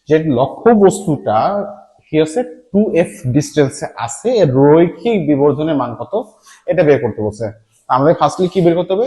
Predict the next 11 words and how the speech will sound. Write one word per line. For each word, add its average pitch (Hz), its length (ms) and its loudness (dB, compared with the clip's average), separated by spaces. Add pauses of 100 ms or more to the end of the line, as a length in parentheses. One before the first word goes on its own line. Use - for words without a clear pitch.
(120)
যে 170 60 -2 (180)
আমার 165 160 -2 (220)
বিম্বটা 180 460 2
কোথায় 135 260 -4
গঠিত 113 300 -6
হচ্ছে। - 240 -10 (540)
তো - 20 -2 (120)
প্রথম 160 200 -2 (100)
যে 208 120 -2
বিম্বটা, 156 380 0 (640)
এই 135 60 0